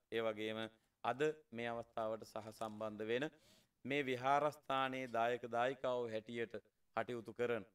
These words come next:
ඒ වගේම මේ පින් දහම් වල නිරත වෙන බෞද්ධ ඔබ අප හැම දෙනාටමත් මේ පින් ඒකාකාරව හේතු වාසනා වේවා.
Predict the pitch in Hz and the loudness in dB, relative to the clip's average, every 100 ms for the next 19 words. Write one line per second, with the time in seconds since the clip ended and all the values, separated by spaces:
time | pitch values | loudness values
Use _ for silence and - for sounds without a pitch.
0 | _ _ _ - 135 135 131 127 131 123 | _ _ _ 2 2 4 0 -2 -4 -4
1 | 131 127 127 127 123 120 113 113 113 120 | -4 -2 -2 -2 -4 -4 -4 -6 -6 -4
2 | 113 113 - _ - 107 107 104 107 _ | -4 -6 -12 _ -4 -2 -4 -8 -10 _
3 | _ - 104 104 104 98 98 98 98 98 | _ -14 -10 -10 -10 -12 -14 -12 -10 -10
4 | 98 104 101 101 104 104 101 104 101 98 | -10 -10 -10 -10 -10 -10 -10 -14 -12 -14
5 | - 95 95 98 95 98 98 101 - 98 | -12 -12 -10 -10 -8 -8 -8 -10 -8 -6
6 | 101 - 120 123 127 131 127 131 | -6 -6 -4 -2 0 0 4 4